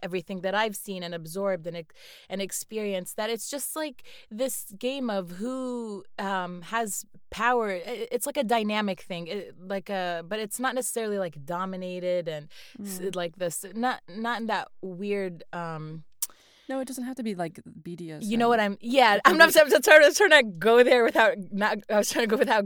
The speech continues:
Speaker 1: not going there, I don't know. But anyway, but yeah, like, yeah, so I get it. And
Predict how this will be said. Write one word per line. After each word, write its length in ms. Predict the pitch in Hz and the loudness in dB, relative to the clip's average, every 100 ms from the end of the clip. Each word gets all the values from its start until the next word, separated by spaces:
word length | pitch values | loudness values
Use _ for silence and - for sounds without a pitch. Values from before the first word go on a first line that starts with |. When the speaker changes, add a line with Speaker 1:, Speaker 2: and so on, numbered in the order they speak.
| 190 | 2
Speaker 1:
not 200 | 208 202 | 2 2
going 240 | 202 208 | 2 2
there, 140 | 208 214 | 2 2
I 100 | 247 | 4
don't 140 | 214 | 4
know. 100 | 202 | 2
But 180 | 196 233 | 0 0
anyway, 340 | 269 269 220 208 | 2 2 2 0
but 240 | 190 240 | 0 0
yeah, 240 | 269 202 175 | 4 4 4
like, 260 | 208 190 | -2 -2
yeah, 180 | 220 175 | -2 -2
so 440 | - 220 196 190 - | -2 0 2 0 -2
I 100 | 247 | -4
get 240 | 233 180 | -2 -2
it. 240 | 185 202 - | -2 -4 -4
And 340 | 202 202 180 | -8 -8 -10